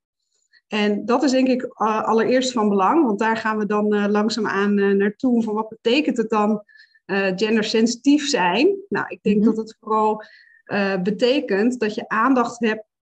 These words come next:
Speaker 1: voor het verschil tussen man-vrouw zijn, biologisch gezien, maar vooral tussen welke culturele rollen hebben we daaraan gekoppeld, welke sociale rollen hebben we daaraan gekoppeld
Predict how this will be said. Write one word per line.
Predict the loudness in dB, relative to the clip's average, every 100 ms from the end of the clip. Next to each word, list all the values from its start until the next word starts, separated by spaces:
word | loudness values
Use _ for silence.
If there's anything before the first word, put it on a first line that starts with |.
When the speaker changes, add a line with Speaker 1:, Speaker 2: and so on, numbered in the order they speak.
| _
Speaker 1:
voor | -8 0 2 2
het | -2 -4
verschil | -4 -4 -2 0 0
tussen | 0 -4 0 -2 -4 _ _ -4
man-vrouw | 0 2 0 0 0 2
zijn, | 0 0 0
biologisch | 2 2 0 0 -4
gezien, | -2 2 2
maar | 2 0
vooral | 0 2 2 0
tussen | -2 -2
welke | -2 -2 -2 -4
culturele | -2 -2 0 -2 0
rollen | -2 0 0 2 -2
hebben | -6 -4
we | -4
daaraan | -4 -4
gekoppeld, | -6 -4 -2 0 -2 0
welke | -2 -2 -4
sociale | -10 -6 -2 0
rollen | 2 2 2
hebben | 0 -2
we | -4
daaraan | -4 -4 -6
gekoppeld | -8 -8 -6 -8 -12 -18